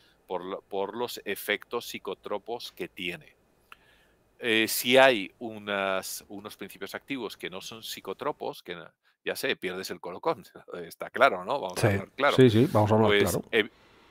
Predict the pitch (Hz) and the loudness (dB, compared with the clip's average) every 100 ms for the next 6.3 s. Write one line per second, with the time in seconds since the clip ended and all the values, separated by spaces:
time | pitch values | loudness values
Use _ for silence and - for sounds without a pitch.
0 | _ - 95 90 165 _ 92 101 98 - | _ -4 -2 -2 -6 _ -8 -4 -4 -6
1 | 95 92 92 98 98 _ - 101 92 - | -8 -6 -6 -6 -8 _ -12 -10 -12 -10
2 | 104 92 - - 113 127 131 - - 87 | -6 -6 -6 -8 0 4 4 0 -8 -8
3 | 95 131 180 - _ _ - 95 85 95 | -2 0 0 -4 _ _ -16 -12 -12 -8
4 | 113 95 - - 101 85 82 82 120 98 | -6 -6 -10 -8 -6 -6 -10 -10 -8 -8
5 | - 98 127 87 95 95 107 107 95 90 | -12 -12 -10 -10 -12 -12 -10 -10 -10 -10
6 | 80 69 - | -14 -16 -20